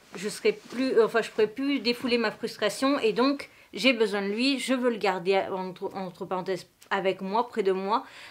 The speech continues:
Donc il va lui proposer une colocation, sauf qu'au tout début ça va être assez marrant parce que, euh, Steven va tomber malade,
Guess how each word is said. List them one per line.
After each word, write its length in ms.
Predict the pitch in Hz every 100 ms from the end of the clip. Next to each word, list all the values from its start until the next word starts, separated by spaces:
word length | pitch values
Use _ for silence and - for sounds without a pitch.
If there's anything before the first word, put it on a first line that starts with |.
| -
Donc 300 | 202 254 277
il 80 | 214
va 60 | 196
lui 100 | 202
proposer 580 | 196 160 190 202 247
une 140 | 240 240
colocation, 640 | 220 196 185 175 240 277
sauf 180 | 262 220
qu'au 160 | 196
tout 180 | 180 208
début 300 | 202 180 220
ça 140 | - 185
va 60 |
être 100 | -
assez 240 | 185 180 190
marrant 320 | 185 208 214
parce 240 | 190 180
que, 180 | 208 208 208 - - -
euh, 460 | 185 180 180 180 175
Steven 440 | - 202 214 214
va 120 | 190
tomber 300 | 180 185 185
malade, 500 | 185 190 214 240 247